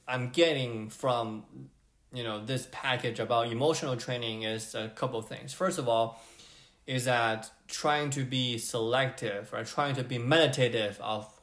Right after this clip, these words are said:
who are you picking a fight with. And a lot of times it's, it's, it's really not worth to pick a fight over, right? Now, secondly, is that it's really important to, to really understand the other perspective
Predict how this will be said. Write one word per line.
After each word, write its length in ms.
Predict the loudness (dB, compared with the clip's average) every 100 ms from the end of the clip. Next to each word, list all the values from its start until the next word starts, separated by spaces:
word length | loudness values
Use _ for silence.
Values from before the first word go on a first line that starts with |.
| -8
who 340 | -4 -2 -2
are 260 | 0 2 0
you 460 | -2 -4 -4 -4 -8 _ _ _ _ -6
picking 280 | -4 -2
a 80 | -4
fight 280 | -4 -2 0
with. 240 | 0 0
And 100 | 0 0
a 80 |
lot 240 | 2 4 2
of 80 | 2
times 240 | -2 -2
it's, 180 | -4 -2 0
it's, 160 | 0 -2 -4
it's 160 | -2
really 180 | 0 -2
not 360 | 2 2 2 4
worth 280 | 4 4 -2
to 100 | -8
pick 280 | -6 -6
a 80 | -6
fight 300 | -4 -2 -2
over, 340 | -4 -8 -12 -16 -20 _ _ _
right? 220 | -2 -2 -6 -20 -20 -18 2
Now, 160 | 4
secondly, 640 | 4 4 4 2 0 0 0
is 120 | 2
that 220 | 2 2
it's 140 | -2
really 340 | 0 2 2 0
important 880 | -2 -4 0 0 0 -2 -2 -4 -10 -20 -20 _ -10
to, 760 | -6 -2 0 0 -2 -2 -4 -10 _ _ _ _ _ _ _ _ _ _ _ _ _ -20 _ _ -14 -10
to 180 | -4 2
really 280 | 4 4
understand 680 | 4 2 2 0 2 2 0
the 100 | 0
other 200 | 0 2
perspective 720 | 0 -2 -6 -4 -4 -4 -10